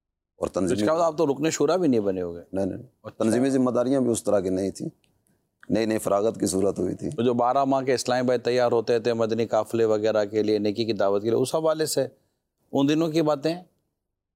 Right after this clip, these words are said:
Speaker 1: یعنی میرا جو سفر ہوا تھا نا، وہ بارہ ماہ کے حوالے سے نہیں تھا، یہ اس کے علاوہ تھا۔
Speaker 2: اچھا، اس کے علاوہ، ٹھیک ہے۔
Speaker 1: جی، جی۔ تو میرے ذہن میں ایک جو چیز آ رہی تھی، وہ ایک تو یہ واقعہ اور اس کے علاوہ بھی مختلف لوگوں سے وہ کچھ نہ کچھ وہ خبریں اور اپنے حالات واقعات لوگ سناتے ہی تھے۔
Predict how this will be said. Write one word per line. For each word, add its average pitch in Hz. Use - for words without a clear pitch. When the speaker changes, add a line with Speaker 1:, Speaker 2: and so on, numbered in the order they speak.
Speaker 1:
یعنی 98
میرا 110
جو 135
سفر 123
ہوا 123
تھا 120
نا، 139
وہ 127
بارہ 113
ماہ 120
کے 104
حوالے 95
سے 87
نہیں 98
تھا، 104
یہ 104
اس 98
کے 95
علاوہ 78
تھا۔ -
Speaker 2:
اچھا، 139
اس -
کے -
علاوہ، 78
ٹھیک -
ہے۔ -
Speaker 1:
جی، 73
جی۔ 76
تو 98
میرے 120
ذہن 143
میں 139
ایک 127
جو 123
چیز 123
آ 117
رہی 117
تھی، 117
وہ 110
ایک 98
تو 104
یہ 104
واقعہ 117
اور 113
اس 101
کے 98
علاوہ 107
بھی 110
مختلف 107
لوگوں 101
سے 98
وہ 98
کچھ 98
نہ 98
کچھ 90
وہ 92
خبریں 92
اور 92
اپنے 90
حالات 87
واقعات 90
لوگ 90
سناتے 95
ہی 101
تھے۔ 80